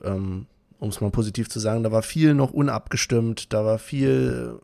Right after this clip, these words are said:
mit guter Idee, aber vielleicht nicht ganz so guter Umsetzung. Da, ja, die Zahnräder haben einfach noch nicht so ganz ineinander gegriffen, fand ich. Ist aber auch okay. Ich weiß nicht, es ist immer noch gegen Leverkusen und es ist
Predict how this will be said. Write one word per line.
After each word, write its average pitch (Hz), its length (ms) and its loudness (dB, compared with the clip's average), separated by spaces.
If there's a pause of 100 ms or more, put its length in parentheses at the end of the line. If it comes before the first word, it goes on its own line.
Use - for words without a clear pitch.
mit 123 320 -6
guter 151 240 0
Idee, 135 560 4
aber 113 200 2
vielleicht 120 220 -2
nicht 123 140 -4
ganz 117 160 0
so 127 80 -4
guter 131 240 2
Umsetzung. 113 680 -2
Da, 110 540 -2 (280)
ja, 104 200 -2
die 113 100 -4
Zahnräder 127 460 4
haben 123 120 0
einfach 127 200 0
noch 123 80 2
nicht 127 120 0
so 131 80 -2
ganz 123 200 0
ineinander 117 340 0
gegriffen, 110 400 -6
fand 110 220 -4
ich. 123 140 -8 (640)
Ist - 220 2
aber 117 240 4
auch 113 180 -2 (240)
okay. 131 640 4
Ich - 160 -10
weiß 123 200 0
nicht, 101 120 -2
es 101 120 -4
ist 113 200 -4 (440)
immer 139 220 4
noch 131 140 0
gegen 120 280 0
Leverkusen 165 680 2 (560)
und 117 500 -4 (580)
es 117 160 -6
ist - 200 -2